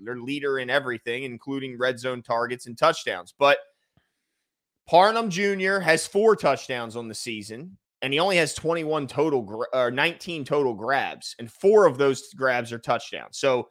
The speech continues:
he's targeted heavily in the, in the red zone, as well as Gerald Everett, who, again, twenty-one catches, already has two touchdowns. So, but it,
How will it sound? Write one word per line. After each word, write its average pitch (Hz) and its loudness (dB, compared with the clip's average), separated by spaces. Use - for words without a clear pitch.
he's 180 -4
targeted 175 4
heavily 147 2
in 135 -2
the, 131 -2
in 135 -2
the 131 -6
red 127 0
zone, 131 -2
as 120 -4
well 135 2
as 123 -4
Gerald 123 0
Everett, 117 -2
who, 147 2
again, 139 0
twenty-one 156 -2
catches, 135 -2
already 135 0
has 123 -2
two 135 -10
touchdowns. 98 -6
So, 131 0
but 151 -4
it, 180 -6